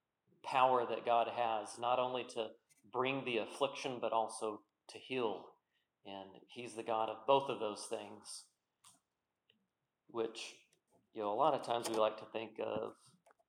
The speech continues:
God as, well, he's, he's the healer, but he's not the afflictor. But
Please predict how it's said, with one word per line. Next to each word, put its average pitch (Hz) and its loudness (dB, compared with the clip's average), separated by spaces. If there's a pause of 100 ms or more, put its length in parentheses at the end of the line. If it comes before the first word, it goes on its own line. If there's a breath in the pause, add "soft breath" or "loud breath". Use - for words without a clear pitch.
God 110 2
as, - -8
well, 117 2
he's, 131 -8
he's 123 -6
the 113 -6
healer, 127 0
but 113 0
he's 107 -6
not 117 2
the 110 -2
afflictor. - -4 (1040)
But 98 -8